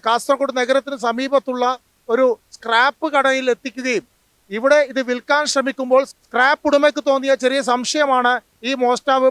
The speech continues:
പെടാനുണ്ടായ കാരണം. ആ, ആദ്യം ഈ, ഈ ഒരു ബിരിയാണി ചെമ്പ് കൊണ്ടുവന്നപ്പോൾ, ഈ ബിരിയാണി ചെമ്പ് കൊണ്ടുവന്നപ്പോൾ ഇത് വേണ്ട എന്ന്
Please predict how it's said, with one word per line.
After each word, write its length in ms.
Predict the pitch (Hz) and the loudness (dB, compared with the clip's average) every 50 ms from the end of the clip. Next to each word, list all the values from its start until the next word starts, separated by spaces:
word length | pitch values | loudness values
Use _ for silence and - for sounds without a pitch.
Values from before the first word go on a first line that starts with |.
| - - | 0 0
പെടാനുണ്ടായ 540 | 240 233 240 247 254 254 240 247 240 247 247 240 - 214 | 0 2 2 2 0 0 0 0 2 2 0 -2 -2 0
കാരണം. 380 | 202 208 220 226 233 247 269 269 - _ _ _ _ _ _ _ _ - | 2 2 2 2 2 0 -2 -2 -6 _ _ _ _ _ _ _ _ -6
ആ, 60 | 208 220 220 202 180 208 233 | -4 -4 -4 -4 -2 0 0
ആദ്യം 240 | 285 320 330 311 277 254 277 269 269 | 2 2 0 0 0 -4 -6 -6 -4
ഈ, 20 | 277 269 277 269 233 _ _ 233 | -4 -4 -6 -8 -10 _ _ -8
ഈ 60 | 254 285 | -6 -4
ഒരു 100 | 294 302 294 233 202 | -2 -2 -4 -4 -4
ബിരിയാണി 400 | 254 254 269 277 294 302 311 302 - | -4 0 2 2 4 4 2 2 0
ചെമ്പ് 180 | 294 277 285 294 262 262 | 0 0 0 2 2 2
കൊണ്ടുവന്നപ്പോൾ, 560 | 262 247 269 262 247 254 247 190 240 190 147 - _ _ _ _ _ 214 | 2 4 4 4 4 2 2 2 2 0 0 -2 _ _ _ _ _ -4
ഈ 100 | 240 269 226 | -4 -2 -2
ബിരിയാണി 300 | 247 247 269 277 285 294 233 277 | 0 0 2 2 2 2 2 2
ചെമ്പ് 180 | 269 254 277 277 262 | 0 2 2 2 4
കൊണ്ടുവന്നപ്പോൾ 580 | 254 254 262 269 269 262 262 254 - 262 269 277 262 - _ _ _ _ _ _ _ _ _ _ _ _ _ _ _ _ _ _ _ | 4 4 4 2 4 2 2 2 2 2 0 0 0 -6 _ _ _ _ _ _ _ _ _ _ _ _ _ _ _ _ _ _ _
ഇത് 120 | 233 285 294 247 277 | 0 2 4 4 4
വേണ്ട 240 | 269 294 311 311 330 330 330 320 | 4 4 2 2 4 4 4 4
എന്ന് 120 | 311 311 | 4 2